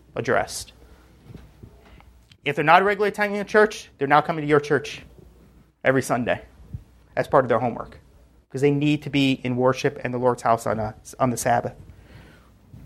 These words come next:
Uh, one thing you do is, if they know some praise songs, you encourage them to sort of sing them throughout the day. And one thing I've, to help fight the early temptation, you have them pick one of their favorite songs,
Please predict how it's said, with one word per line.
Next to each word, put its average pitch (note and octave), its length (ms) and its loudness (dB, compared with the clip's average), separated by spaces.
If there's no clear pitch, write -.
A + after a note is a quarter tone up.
Uh, C3+ 80 -2
one D#3 180 4
thing F#3+ 180 0
you F#3 100 -2
do G3 260 2
is, E3+ 340 -2
if - 140 -8
they D3+ 100 0
know D3+ 120 4
some D3 160 -6
praise D#3 260 0
songs, G3 460 -2
you C#3+ 120 -6
encourage D3+ 300 2
them D#3 180 0
to D3+ 120 -6
sort C#3 160 2
of - 60 -8
sing D3 160 2
them D#3 140 0
throughout D3 300 2
the C#3+ 80 -4
day. C#3+ 320 0
And C3 160 -2
one E3 140 2
thing E3+ 280 0
I've, - 540 0
to C#3 80 -2
help D#3 180 0
fight D3 280 2
the C#3+ 100 0
early D3 220 4
temptation, D3 720 0
you D3 80 4
have D3 80 8
them D3+ 100 0
pick D#3 180 -6
one D#3+ 120 2
of D#3+ 60 0
their D#3 80 -2
favorite E3+ 320 -2
songs, B2+ 540 -2